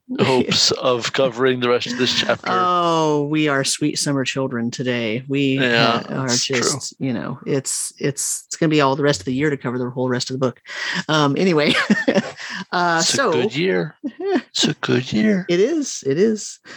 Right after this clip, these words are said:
Speaker 1: So where can people find you on the internet?
Speaker 2: Well, uh, you can find me on Twitter at Brandis Stoddard.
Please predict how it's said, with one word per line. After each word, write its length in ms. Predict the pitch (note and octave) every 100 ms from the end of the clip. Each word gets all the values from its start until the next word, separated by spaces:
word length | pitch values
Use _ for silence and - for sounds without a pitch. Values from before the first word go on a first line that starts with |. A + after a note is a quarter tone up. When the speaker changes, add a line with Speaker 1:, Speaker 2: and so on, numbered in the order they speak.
| -
Speaker 1:
So 120 | - G3
where 160 | A#3+
can 160 | A#3+ A3
people 240 | A3+ F#3+
find 320 | - F#3+ F#3+ F3+
you 240 | F3+ F3
on 120 | C#3+
the 140 | D3+ D3
internet? 360 | C#3 A#2+ - - - - - - - _ _
Speaker 2:
Well, 280 | - C3 - -
uh, 360 | C3 C3 C3 - -
you 120 | C3+
can 140 | B2+ A#2+
find 240 | C#3 B2+
me 100 | A#2+
on 260 | - A#2 A2+
Twitter 480 | - C3+ C3 C#3+ -
at 220 | A#2 A#2
Brandis 360 | - G#2+ G#2+ G#2+
Stoddard. 540 | - A#2+ A#2+ D#3 D#3+